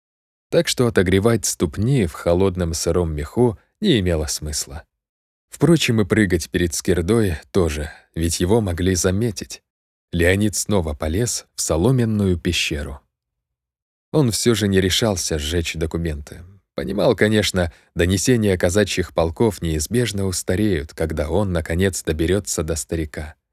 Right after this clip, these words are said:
Но, вопреки доводам рассудка, Леонид остро ощущал:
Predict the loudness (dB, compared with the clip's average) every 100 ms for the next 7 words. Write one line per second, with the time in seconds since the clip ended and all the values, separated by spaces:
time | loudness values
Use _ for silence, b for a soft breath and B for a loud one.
0 | _ _ _ _ _ _ 2 4 4 2
1 | 2 2 2 4 2 2 0 0 -2 -2
2 | -4 -6 -4 -6 -4 -6 -2 0 0 -4
3 | -4 -2 -4 -4 -4 -4 -4 -4 -4 -4
4 | -6